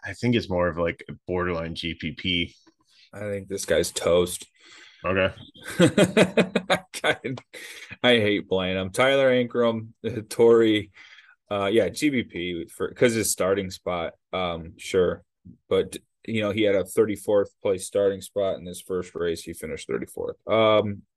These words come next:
Speaker 2: anyway, Tyler Ankrum, uh, he had a decent week last week. Any love for sixteen?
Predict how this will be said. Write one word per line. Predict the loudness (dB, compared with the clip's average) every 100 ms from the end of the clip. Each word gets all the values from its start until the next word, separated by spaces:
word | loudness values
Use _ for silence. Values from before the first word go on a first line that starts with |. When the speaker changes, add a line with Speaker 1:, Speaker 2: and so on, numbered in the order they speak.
| _ 2
Speaker 2:
anyway, | 4 2
Tyler | 4 4 6 4 2
Ankrum, | -2 0 2 2 0 -8 _ _ _ _ _ _ _ _
uh, | 0 2 0
he | 0
had | 0
a | 0
decent | -2 0 0 0
week | -2 -2
last | -4 -6 -8
week. | -10 -10 -8 -6
Any | -2
love | 0 0 0
for | -2
sixteen? | -2 -4 -4 -2 -2